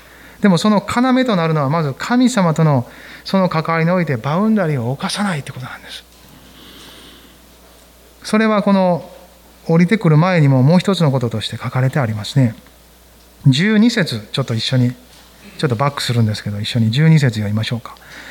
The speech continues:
「あなたは民のために周囲に境を設けて言え、山に登り、その境界に触れないように注意せよ。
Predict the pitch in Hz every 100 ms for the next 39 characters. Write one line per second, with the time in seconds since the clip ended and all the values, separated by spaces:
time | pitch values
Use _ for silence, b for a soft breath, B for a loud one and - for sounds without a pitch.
0 | B B B 160 196 208 185 165 151 190
1 | 196 180 160 156 147 143 147 139 - 196
2 | 185 160 139 123 - 170 202 190 160 143
3 | 156 147 131 147 139 143 120 - B B
4 | B 147 165 175 160 147 143 147 151 151
5 | 147 - 170 165 - 185 185 180 175 170
6 | 156 190 190 175 151 143 135 127 143 151
7 | 147 - - 202 160 113 - 113